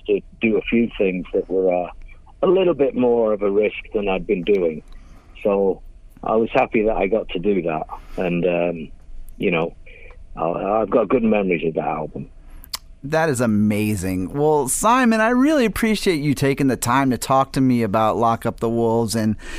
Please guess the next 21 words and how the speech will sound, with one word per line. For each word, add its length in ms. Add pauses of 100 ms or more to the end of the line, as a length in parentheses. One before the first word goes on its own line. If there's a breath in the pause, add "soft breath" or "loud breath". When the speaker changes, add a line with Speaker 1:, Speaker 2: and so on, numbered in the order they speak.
(220 loud breath)
Speaker 2:
your 220
memories. 680
Speaker 1:
No 140
Speaker 2:
And, 140
Speaker 1:
problem. 340
Speaker 2:
and 100
I 120
hope 300
that 200
everybody 880
that 180
hears 360
this 260
will, 240
will, 400
will 220
give 220
it 80
a 60
listen 880
and 800